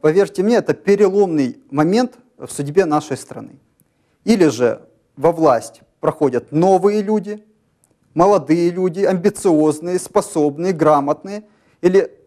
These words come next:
снова возвращается вся эта с-, старая комарилья, которая двадцать семь лет сидит и грабит людей.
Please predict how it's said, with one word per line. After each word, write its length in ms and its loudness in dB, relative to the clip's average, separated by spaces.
снова 640 0
возвращается 720 0
вся 240 0
эта 440 -2
с-, 260 -10
старая 360 2
комарилья, 680 -2
которая 320 2
двадцать 360 -4
семь 280 -2
лет 240 0
сидит 440 -4
и 120 -4
грабит 560 0
людей. 460 -6